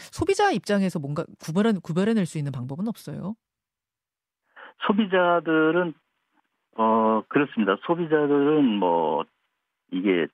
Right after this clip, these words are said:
Speaker 2: 그, 식품 안전에 대해서, 어, 세계 어느 나라를 막론하고 완벽한 나라는 없습니다.
Speaker 1: 음.
Speaker 2: 국민들이 매일 그 소비하는 식품을 모두 안전하게 관리하는 것은 극히 어려운 일입니다.
Speaker 1: 음.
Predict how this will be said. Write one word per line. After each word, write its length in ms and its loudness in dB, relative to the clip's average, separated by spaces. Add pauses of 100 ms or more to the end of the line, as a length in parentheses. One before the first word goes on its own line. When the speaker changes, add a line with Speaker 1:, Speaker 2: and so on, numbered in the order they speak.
(260)
Speaker 2:
그, 360 -6 (560)
식품 260 0
안전에 380 2
대해서, 800 -2
어, 260 -6
세계 200 0
어느 220 2
나라를 340 2
막론하고 520 -2
완벽한 380 -2
나라는 260 0
없습니다. 560 -2 (100)
Speaker 1:
음. 360 -14 (220)
Speaker 2:
국민들이 340 0 (180)
매일 420 -2
그 220 0
소비하는 500 0
식품을 480 -2
모두 260 -2
안전하게 460 0
관리하는 340 0
것은 340 -2 (200)
극히 300 0
어려운 460 0
일입니다. 640 -6
Speaker 1:
음. 460 -8